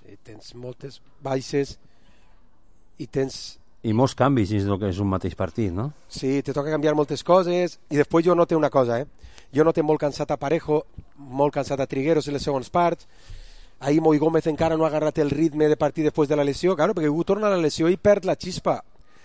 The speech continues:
Speaker 1: Ves a Gerard molt a soles. Avui, per exemple,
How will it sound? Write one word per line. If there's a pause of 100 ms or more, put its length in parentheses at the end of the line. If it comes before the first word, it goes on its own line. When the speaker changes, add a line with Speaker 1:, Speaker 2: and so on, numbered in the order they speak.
(180)
Speaker 1:
Ves
a
Gerard
molt
a
soles. (1300)
Avui,
per
exemple,